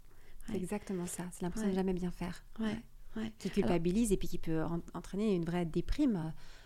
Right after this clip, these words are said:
Speaker 1: ou dépression,
Speaker 2: Tout à fait,
Speaker 1: après. Mm.
Speaker 2: tout à fait. Et c'est important déjà de les, de, de, de les identifier avec les patients. Tiens, mais regardez, on vous demande une chose et son inverse. Comment vous pouvez faire ? Comment vous pouvez faire ? Et, et, et tout le travail un peu, euh,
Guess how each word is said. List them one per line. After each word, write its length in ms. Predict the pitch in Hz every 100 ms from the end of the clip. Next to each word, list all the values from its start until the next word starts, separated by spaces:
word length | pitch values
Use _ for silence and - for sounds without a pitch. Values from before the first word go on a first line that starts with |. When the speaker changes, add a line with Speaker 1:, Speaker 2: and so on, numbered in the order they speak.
| -
Speaker 1:
ou 40 | 175
dépression, 440 | - - 170 -
Speaker 2:
Tout 160 | 233 202
à 80 | 208
fait, 180 | 202
Speaker 1:
après. 120 | 220 - -
Mm. 40 |
Speaker 2:
tout 200 | 185 190
à 60 | 233
fait. 220 | 214 226 - - - - -
Et 80 |
c'est 100 | 214
important 400 | 233 226 233 -
déjà 240 | 277 240 254
de 60 |
les, 260 | 233 214 -
de, 200 | 208 208
de, 240 | 220 208 240
de 100 | 214
les 220 | 208 208
identifier 680 | 226 240 233 - 226 - 214 - - -
avec 260 | 214 196 -
les 80 | 214
patients. 380 | 214 185 - - - -
Tiens, 160 | - 226
mais 120 | 208
regardez, 420 | 202 202 196 202 - - - -
on 80 | 226
vous 160 | 208 226
demande 260 | 220 233
une 180 | 220 208
chose 320 | 202 220 220
et 40 | 214
son 220 | - 214
inverse. 440 | 190 185 185 - - - -
Comment 320 | - 226 247
vous 140 | 240 202
pouvez 340 | - 202 185
faire ? 400 | - - 190 - - - - - - -
Comment 220 | - 226
vous 160 | 220 -
pouvez 260 | - 202 185
faire ? 240 | 185 214 190 - - - - - -
Et, 100 | 113
et, 380 | - - - 220
et 40 |
tout 100 | -
le 60 | 240
travail 500 | - - 226 233 226
un 120 | 202
peu, 280 | 202 220 220
euh, 120 | 202